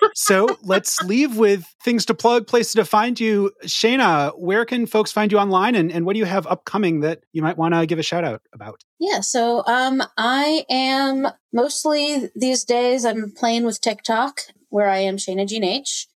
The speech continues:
Speaker 2: And I've been playing with Mastodon, where I am Shayna Jean H at bobka dot social. And, um, I don't have anything specific coming, but I have about a thousand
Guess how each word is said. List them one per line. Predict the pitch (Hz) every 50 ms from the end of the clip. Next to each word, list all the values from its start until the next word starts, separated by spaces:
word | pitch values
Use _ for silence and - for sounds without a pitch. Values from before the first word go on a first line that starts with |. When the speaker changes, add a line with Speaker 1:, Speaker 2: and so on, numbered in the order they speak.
| _ -
Speaker 2:
And | 208 214 220
I've | 214 214 208
been | 233 214 214
playing | 214 220 202 202
with | 190 185 202
Mastodon, | 208 240 277 - - 190 180 165 160 165 185 226
where | 214 196 185
I | 185 185
am | 175 185
Shayna | 190 - 196 180 175 170
Jean | 175 170 165
H | 170 175 170 - - - -
at | 180 170 156 - - - _ _ _
bobka | - 190 208 202 - 214 196
dot | 185 170 - -
social. | - 220 240 269 - - 127 151 170 202 - _ _ _ _ _ _ -
And, | 247 247 240 233 226 220 226 226 214 -
um, | - 226 226 220 220 220 226 226 226 220 208
I | 170 190 _ _ 240
don't | 269 320 370
have | 370 370
anything | 381 370 359 370 349 320
specific | 302 - - _ 254 - - - 196 196 - 349 339
coming, | - - 359 359 359 370 370 370 381 359 - _
but | 240 240 233 226 226 226 - - - - - - _ _ _ _ -
I | 196
have | 196 208 254 240 220
about | 202 233 226 214
a | 196
thousand | 196 - - - - 196 247 254 269 240 226 254 247 233 226 214 214 208 202 196